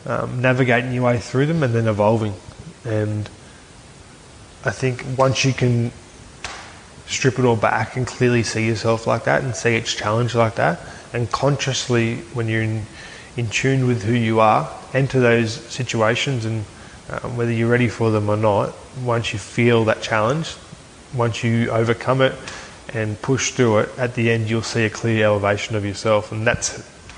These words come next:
that's where I'm at. I can, um, yeah, that's just where I've changed a lot. Um, I don't know whether I would have got to this point in my life,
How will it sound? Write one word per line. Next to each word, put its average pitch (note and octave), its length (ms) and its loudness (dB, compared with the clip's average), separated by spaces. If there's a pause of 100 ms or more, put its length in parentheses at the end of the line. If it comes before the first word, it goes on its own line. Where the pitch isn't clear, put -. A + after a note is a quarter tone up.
(560)
that's - 320 -2
where G#2 240 4
I'm G2 140 2
at. G2 160 0 (340)
I A2 160 2
can, A2 480 -2 (560)
um, G#2 600 -4 (1000)
yeah, A#2 180 0
that's A2 260 -2
just A#2 200 -2
where A2+ 140 4
I've A2 140 -2
changed B2 400 2
a A#2+ 40 6
lot. A#2+ 260 6 (380)
Um, G#2 520 -6 (100)
I A#2 60 -2
don't A2+ 180 2
know A2 140 0
whether G#2+ 260 2
I G#2+ 40 2
would G#2+ 160 0
have G#2+ 100 -4
got A#2 220 0
to B2 100 -4
this B2 100 2
point B2+ 300 -2
in B2 80 -2
my A#2+ 100 0
life, A2+ 500 2